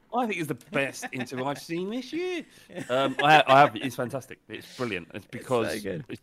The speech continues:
Speaker 1: and Roy Keane makes it. It's just,
Speaker 2: Yeah.
Speaker 1: just love him.
Speaker 2: So I, um, I know the, the guys kind of behind it, 'cause, uh, you know, working with, uh, League of Seventy-two, and we did, uh, we chatted to Chris Wilder this week. Honestly, it was the best.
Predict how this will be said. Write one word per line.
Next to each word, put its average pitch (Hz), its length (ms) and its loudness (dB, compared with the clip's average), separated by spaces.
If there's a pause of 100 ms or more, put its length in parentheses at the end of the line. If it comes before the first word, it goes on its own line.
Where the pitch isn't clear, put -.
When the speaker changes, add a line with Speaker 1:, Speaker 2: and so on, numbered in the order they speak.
(100)
Speaker 1:
and 110 160 -8
Roy 120 120 0
Keane 117 220 -10
makes 131 220 -10
it. - 80 -18 (220)
It's - 160 -16
just, - 320 -16
Speaker 2:
Yeah. 123 180 -6
Speaker 1:
just 117 140 -14
love 127 140 -8
him. 139 100 -12 (360)
Speaker 2:
So 269 160 4
I, 202 220 8
um, 180 240 6 (320)
I 160 120 4
know 170 280 2
the, 143 360 2
the 135 100 -10
guys 123 600 -2 (100)
kind 131 140 -6
of 120 60 -8
behind 131 240 0
it, 101 120 -10
'cause, 110 160 -14
uh, - 140 -12 (140)
you 120 100 -12
know, 110 140 -14 (480)
working 120 400 -8
with, 120 240 -12
uh, 117 240 -6
League 120 160 -6
of 113 60 -8
Seventy-two, 123 600 -6
and 123 100 -6
we 131 80 -2
did, 135 240 0
uh, 131 120 2 (280)
we 156 100 -2
chatted 170 240 4
to 165 60 -2
Chris 180 200 4
Wilder 170 340 6
this 143 240 2
week. 139 360 -2 (100)
Honestly, 139 420 0
it 123 40 -2
was 117 120 -6
the 127 120 -6
best. - 580 -4